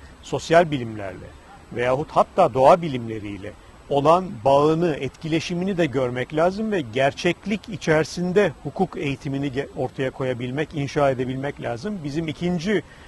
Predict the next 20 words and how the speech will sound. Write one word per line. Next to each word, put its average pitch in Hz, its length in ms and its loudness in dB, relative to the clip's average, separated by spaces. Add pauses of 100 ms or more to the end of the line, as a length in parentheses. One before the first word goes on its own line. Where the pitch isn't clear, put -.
(320)
e, 117 340 -2
ayırt 156 440 0
edici 135 300 0
olduğunu 120 440 -2
söyleyebileceğim 120 880 -4
bir 123 60 -4
husus, 120 460 -6 (400)
hukuku 151 680 0 (260)
hayatın 139 720 2
olağanlığı 143 640 2
içerisindeki 151 1400 -2
varoluşuyla 165 1040 4 (100)
tanımaya 147 640 4 (360)
ve 127 120 -4
dolayısıyla 156 580 0
o 147 180 0
kurmaya 151 480 0
çalıştığı 139 600 -4
düzen 151 400 2
kavramını 139 680 0